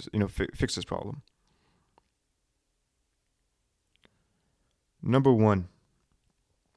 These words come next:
get your basics in order, man. Get on some kind of workout routine. I don't care what it is.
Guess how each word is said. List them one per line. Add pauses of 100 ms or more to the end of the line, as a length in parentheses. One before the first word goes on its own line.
(380)
get
your
basics
in
order,
man. (4000)
Get
on (280)
some
kind
of
workout
routine.
I
don't
care
what
it
is.